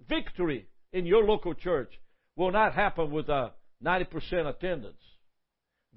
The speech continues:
Victory in the local church happens when those who love God will arise. Let God arise and the enemies be scattered. If people begin to leave, if people just,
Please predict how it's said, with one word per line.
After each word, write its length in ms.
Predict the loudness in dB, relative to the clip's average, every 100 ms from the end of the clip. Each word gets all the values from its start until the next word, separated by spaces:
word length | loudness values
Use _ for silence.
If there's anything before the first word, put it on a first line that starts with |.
| -2
Victory 400 | -2 -2 0 0
in 60 | 2
the 40 |
local 320 | 2 2 0
church 320 | 2 4 4 2
happens 420 | 0 -2 -4 -10 -12 -20 _ _ _ _ _ _ _
when 200 | 0 2
those 240 | 4 2 2
who 180 | 0
love 280 | 4 4 4
God 440 | 4 4 4 0 -8 -18 _ _ _ _ _ _ _ -2
will 220 | 4 4
arise. 440 | 4 0 -2 -6 -12 -20 -20 -20 _ _ _ 0
Let 260 | 2 4
God 220 | 4 6 6
arise 400 | 6 4 2 0
and 180 | -4 -4
the 200 | 2 4
enemies 340 | 6 4 -2
be 180 | -2 -4
scattered. 400 | -2 0 0 0 -6 -20 -10
If 260 | -4 -2 -2
people 300 | -2 2 2
begin 380 | 2 4 4 6
to 160 | 0
leave, 340 | 2 2 0 0
if 180 | -4 0
people 340 | -2 2 2
just, 280 | 2 0